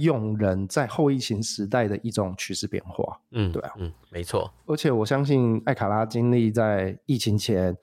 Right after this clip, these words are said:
Speaker 1: 疫情中，然后到后疫情时代，特别在人才这件事情上的感受一定是非常多。
Speaker 2: 嗯。
Speaker 1: 那所以我觉得今天可以先请 Sega 从草创期开始来跟我们慢慢的去讲说，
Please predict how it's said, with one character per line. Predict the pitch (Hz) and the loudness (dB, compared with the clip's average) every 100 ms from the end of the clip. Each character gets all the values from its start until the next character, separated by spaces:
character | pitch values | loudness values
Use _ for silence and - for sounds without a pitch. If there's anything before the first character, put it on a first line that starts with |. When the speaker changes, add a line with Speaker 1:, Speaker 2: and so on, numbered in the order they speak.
| _ _ - | _ _ -2
Speaker 1:
疫 | 123 | 2
情 | 110 110 | 2 2
中， | 110 107 | 0 -2
然 | 98 | -2
后 | 107 | 0
到 | 117 | 0
后 | 120 107 | 0 -2
疫 | |
情 | 98 92 | -4 -8
时 | - 92 | -6 0
代， | 101 85 | 0 0
特 | 87 143 | 0 0
别 | 113 104 | 2 0
在 | 101 120 107 | 2 2 2
人 | 101 | 2
才 | 104 98 | 0 0
这 | 104 | -2
件 | 104 95 | -2 -2
事 | 107 | -6
情 | - 87 | -8 -4
上 | 104 98 | -4 -4
的 | 95 | -6
感 | - 90 | -6 -2
受 | 104 98 | -2 -2
一 | 98 | -2
定 | 101 | -4
是 | 98 95 | -2 -4
非 | - | -6
常 | 85 - _ - | -6 -8 _ -6
多。 | - - _ _ | -6 -8 _ _
Speaker 2:
嗯。 | 120 82 - | -6 -6 0
Speaker 1:
那 | 208 | 0
所 | 196 165 | 2 4
以 | |
我 | 127 113 | 4 4
觉 | 131 135 | 2 2
得 | - 127 123 | 2 2 2
今 | 123 151 147 | 2 0 2
天 | 147 143 139 - | 2 2 0 0
可 | 160 | 0
以 | 131 110 | 0 0
先 | - 127 127 | 0 2 2
请 | 127 - 101 95 | 0 -2 -2 -4
Sega | - 123 123 101 | -2 0 2 0
从 | - - 92 95 - | -4 -2 -2 -2 -4
草 | - 113 90 | -2 -2 -2
创 | - 220 117 | -2 -2 -2
期 | 107 - 101 | -6 -6 -8
开 | - 110 | -4 -4
始 | 104 110 | -2 -2
来 | 101 107 | 0 2
跟 | 117 143 | 2 2
我 | 127 | 2
们 | 101 | 2
慢 | 104 123 | 2 2
慢 | 120 127 110 107 | 2 0 0 0
的 | 104 | 0
去 | 101 - 113 113 110 | 0 0 2 2 2
讲 | 95 95 | -2 0
说， | 117 | -2